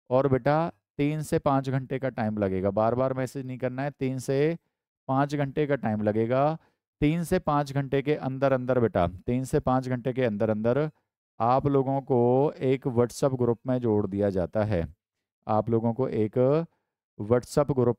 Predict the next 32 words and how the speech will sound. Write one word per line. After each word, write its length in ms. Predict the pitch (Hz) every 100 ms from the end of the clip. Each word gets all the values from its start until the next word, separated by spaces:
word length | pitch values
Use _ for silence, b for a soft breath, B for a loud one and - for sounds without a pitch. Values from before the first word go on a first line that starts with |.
| 123
में 480 | 113 113 123 160 - _ _ _ -
जोड़ 340 | 110 131 139
दिया 240 | 131 131 120
जाता 260 | 110 -
है 120 | 113 123
बेटा। 420 | 113 123 135 165 - _ _ -
और 140 | 139
इस 280 | 151 165 160
ग्रुप 320 | 160 139 117 143
में 80 |
मेरे 180 | 135 127
प्यारे 320 | 117 117 113 120
बच्चों 600 | 110 - 120 120 139 156 - _ _ _
रात 420 | 104 113 120 123 120
को, 520 | - 135 139 156 170 - _ _ _ _ _ _ _ _ -
रात 360 | 113 120 123 -
को 440 | 143 139 160 165 - _ _ -
ग्यारह 480 | 110 123 127 135 143
से 260 | - 147
बारह 340 | 139 120 120 127
बजे 240 | 123 123
के 140 | 117 113
बीच, 340 | 101 87 - -
रात 220 | 107 107
को 140 | - 135
ग्यारह 260 | 120 113
बजे 220 | 120 113 120
से 120 | 131
बारह 280 | 110 104 107
बजे 240 | 104 101
के 120 | 98 101
बीच 300 | 98 101